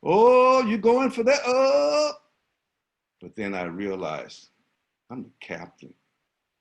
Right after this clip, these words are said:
of the crossing guards. I'm in uniform.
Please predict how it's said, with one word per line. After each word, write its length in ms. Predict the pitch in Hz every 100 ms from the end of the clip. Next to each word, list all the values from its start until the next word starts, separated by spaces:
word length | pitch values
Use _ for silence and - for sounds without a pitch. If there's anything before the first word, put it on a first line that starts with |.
| _ _ _ _
of 60 |
the 60 | -
crossing 460 | _ 220 202 - 175
guards. 520 | - - _ _ _ _ _ _ _ _ _ _ _ _ _ _ _ -
I'm 160 | 170
in 140 | 139 131
uniform. 580 | 135 101 - - 110